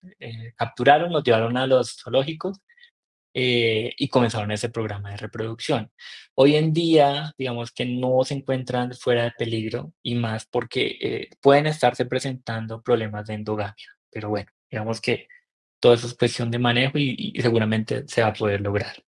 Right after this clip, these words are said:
¿Y por qué les cuento es-, cuento esto? ¿Qué tiene que ver eso con el cóndor,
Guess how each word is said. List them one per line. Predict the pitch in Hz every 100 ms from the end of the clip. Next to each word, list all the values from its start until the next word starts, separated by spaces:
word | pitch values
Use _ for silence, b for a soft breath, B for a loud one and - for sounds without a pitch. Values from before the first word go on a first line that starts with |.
| _ _ _ _ _ _
¿Y | 139
por | 143 139
qué | 139
les | 135
cuento | 147 139 170
es-, | 156 123 _
cuento | 131 123 156
esto? | 143 - 107
¿Qué | 113
tiene | 123 127
que | 131 131
ver | 113
eso | 113 120
con | 131
el | 123 117
cóndor, | 110 107 104 104 113